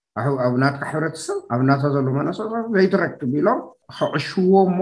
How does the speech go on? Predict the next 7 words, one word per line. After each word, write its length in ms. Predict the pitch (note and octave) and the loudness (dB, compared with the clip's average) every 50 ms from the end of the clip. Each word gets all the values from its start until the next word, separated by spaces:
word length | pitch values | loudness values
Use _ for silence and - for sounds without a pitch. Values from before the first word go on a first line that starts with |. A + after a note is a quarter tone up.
| A3+ | 0
ናብቲ 240 | A#3 - D#3 D3+ - - | 2 2 0 0 -2 -4
ጉዳይ 260 | D3+ D#3+ D3+ D#3 D#3 D3+ | -6 -4 -2 0 0 0
ንኽጥሕሉ 440 | C#3 B2+ D3 D3 - - - G3+ A#3+ C#4 | 0 -2 -2 -6 -8 -6 -4 -4 -4 -4
ፃዕሪ 240 | C4+ - - - - B2+ | -4 -4 -4 -2 0 0
ይገብሩ። 300 | A#2+ G#2 G2 F2+ F#2 E2+ - _ _ _ _ _ _ _ _ _ _ - - _ _ - | 0 -2 -4 -8 -12 -16 -20 _ _ _ _ _ _ _ _ _ _ -20 -20 _ _ -10
ሓደ 220 | G3 G3+ A3 C4 C4 B3+ | -2 2 4 4 4 4
ሓደ 240 | - A3+ G3+ F3 | 4 4 6 6